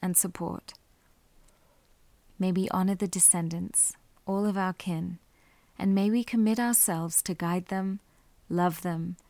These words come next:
and resurrect the wild beauty of our shared home, this precious planet Earth. May we live our lives in safety, offered in service,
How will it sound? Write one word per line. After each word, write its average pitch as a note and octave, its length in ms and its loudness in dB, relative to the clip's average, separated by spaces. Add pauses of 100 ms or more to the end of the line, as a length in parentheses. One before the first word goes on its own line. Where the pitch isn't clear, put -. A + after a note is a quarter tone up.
(340)
and F3 260 0
resurrect G3 640 0
the E3+ 80 -4
wild F3+ 560 -2
beauty F3+ 400 0
of E3 160 -6
our E3 140 -4
shared F3 360 -2
home, D#3+ 380 -4 (540)
this E3+ 160 2
precious - 580 -2
planet D#3+ 500 -4
Earth. D#3 220 -6 (1120)
May G3 180 2
we F#3 140 0
live F#3 220 -2
our G3+ 140 0
lives G3 360 0
in G3+ 140 -2
safety, E3 640 0 (640)
offered F3+ 300 -2
in G3 160 0
service, E3 640 0